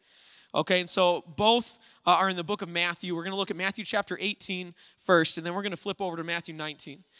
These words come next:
So chapter eighteen opens up with this interaction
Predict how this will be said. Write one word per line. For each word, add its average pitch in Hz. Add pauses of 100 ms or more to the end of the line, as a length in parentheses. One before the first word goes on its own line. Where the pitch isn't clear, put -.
(260)
So -
chapter 262
eighteen 214
opens 233
up 220
with 196
this 196
interaction 190